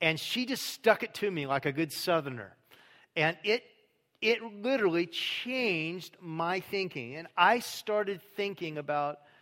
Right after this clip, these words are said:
uh, more noble thoughts. I started thinking about her and putting her first. And it moved me out of that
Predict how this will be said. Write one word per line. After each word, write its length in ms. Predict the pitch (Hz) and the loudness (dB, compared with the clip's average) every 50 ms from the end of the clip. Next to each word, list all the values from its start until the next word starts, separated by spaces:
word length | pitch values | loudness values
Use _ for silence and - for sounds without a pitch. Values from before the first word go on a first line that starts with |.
| _ _ _ _ | _ _ _ _
uh, 300 | 156 143 143 135 131 135 - - _ _ | -8 -6 -6 -6 -8 -10 -12 -18 _ _
more 240 | 180 165 165 170 170 | -6 -2 0 0 0
noble 420 | 160 160 170 180 190 190 180 180 160 | 0 0 0 0 0 2 2 0 -2
thoughts. 640 | - - 131 117 107 110 - _ - - - - - - - _ _ | -2 -4 -4 -4 -6 -8 -14 _ -16 -16 -16 -18 -20 -20 -20 _ _
I 140 | 165 170 202 | 4 4 4
started 480 | 202 - - - 202 196 190 190 165 147 - _ - _ _ - | 2 -2 -2 0 2 2 2 0 -2 -4 -14 _ -20 _ _ -2
thinking 320 | 214 208 - 208 208 196 | -2 -2 -2 -4 -2 0
about 260 | 190 180 185 190 170 | 4 4 4 4 2
her 300 | - - - 208 202 175 | -2 -4 -2 0 0 0
and 120 | 139 135 123 | -2 -4 -6
putting 280 | - 190 180 185 175 | -6 -4 -2 -2 -4
her 260 | 151 131 185 190 196 | -4 -4 -2 -2 -2
first. 580 | 180 - - 151 123 110 107 - - - - - _ _ _ - _ _ - _ - | -2 -4 -4 -6 -6 -6 -6 -12 -16 -20 -20 -20 _ _ _ -20 _ _ -16 _ -6
And 140 | 175 185 190 | -6 -6 2
it 300 | - 208 214 208 214 - | 2 2 2 2 -2 -10
moved 440 | 185 180 185 196 208 240 269 277 214 | -10 -8 -4 -2 0 2 2 0 0
me 220 | 208 233 233 233 240 | 0 2 4 6 6
out 240 | 254 254 233 180 | 6 6 6 4
of 160 | 143 139 131 131 | 4 2 0 0
that 320 | 165 175 185 202 214 - | 0 2 2 0 -2 -4